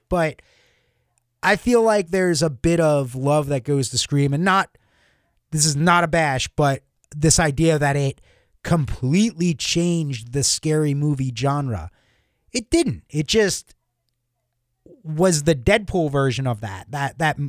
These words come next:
that wink and nod of, "We're doing the thing that you know we're gonna do, but we're doing it differently." And then everybody else after that came along and attempted it, but just fell back into the pattern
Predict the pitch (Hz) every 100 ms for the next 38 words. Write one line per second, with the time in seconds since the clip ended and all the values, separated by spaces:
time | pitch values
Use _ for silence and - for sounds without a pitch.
0 | - 151 139 135 135 190 180 165 147 156
1 | 160 135 123 117 - _ _ _ _ _
2 | _ 160 165 185 320 285 208 - 160 139
3 | 127 120 _ - 156 147 156 156 214 196
4 | 165 160 135 120 175 123 98 95 _ _
5 | _ _ _ _ _ - 160 156 151 247
6 | 220 160 190 - 127 113 104 101 _ _
7 | _ _ _ _ 170 175 175 202 220 196
8 | 185 160 190 202 185 156 143 139 - _
9 | _ _ _ _ _ - 202 180 170 160
10 | 156 151 151 - 151 151 151 143 123 _
11 | _ _ _ _ _ _ 180 180 247 277
12 | 320 320 302 _ _ 202 - 196 - _
13 | 202 190 175 175 160 160 139 139 - -
14 | 160 135 101 92